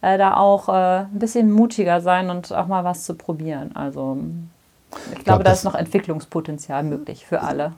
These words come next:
Speaker 2: Das ist ein wichtiger Punkt. Ich glaube, man muss das, was wir immer so, äh, sagen, man muss agiler werden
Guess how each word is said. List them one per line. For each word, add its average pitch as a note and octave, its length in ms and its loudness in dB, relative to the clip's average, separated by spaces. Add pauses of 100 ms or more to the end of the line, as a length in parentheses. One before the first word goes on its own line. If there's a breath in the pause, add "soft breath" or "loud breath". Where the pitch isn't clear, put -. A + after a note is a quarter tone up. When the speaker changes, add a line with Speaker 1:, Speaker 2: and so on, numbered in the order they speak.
(240)
Speaker 2:
Das G#2 220 4
ist G2 40 0
ein G2+ 60 0
wichtiger G#2 320 4
Punkt. E2+ 320 0
Ich - 80 -12
glaube, G2+ 240 2
man G2+ 80 4
muss G2+ 200 -2
das, - 220 -4
was G#2+ 160 0
wir G#2+ 160 4
immer G#2+ 240 6
so, G2+ 240 4 (360 loud breath)
äh, G2 420 4
sagen, G#2+ 540 4
man G2+ 120 0
muss G2+ 160 -2
agiler G#2+ 540 4
werden G#2+ 260 6